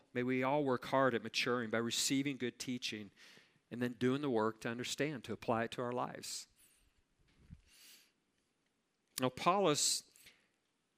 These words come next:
Luke tells us, was not only competent in the scriptures, he was also a gifted teacher. It says he's eloquent, he's a good communicator, he's persuasive. Uh, he,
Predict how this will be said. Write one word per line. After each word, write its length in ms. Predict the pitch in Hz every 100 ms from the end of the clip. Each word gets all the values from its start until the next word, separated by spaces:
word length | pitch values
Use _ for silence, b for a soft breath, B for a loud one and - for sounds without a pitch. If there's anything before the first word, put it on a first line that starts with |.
| _ _ _ 135
Luke 160 | 143
tells 220 | 165 147
us, 180 | 139 -
was 140 | 123 139
not 200 | 139 151
only 180 | 135
competent 520 | - 123 139 143 127 117
in 60 |
the 60 | 113
scriptures, 460 | - 135 - 127
he 100 | -
was 140 | 165 139
also 420 | 147 147 - 127
a 120 | 120
gifted 600 | - 123 - - 90 113 - -
teacher. 440 | - 113 - 131 - B B B -
It 60 |
says 180 | - 135
he's 140 | 120 127
eloquent, 800 | 135 147 - 165 190 - - - _ _ _ _ _ _ _ -
he's 140 | 131 113
a 40 |
good 240 | 147 120 -
communicator, 800 | 127 131 143 139 147 143 147 143
he's 160 | 120 -
persuasive. 1000 | - - - 135 139 - 143 139 139 - B B B B B B B B B -
Uh, 80 | 113
he, 140 | 110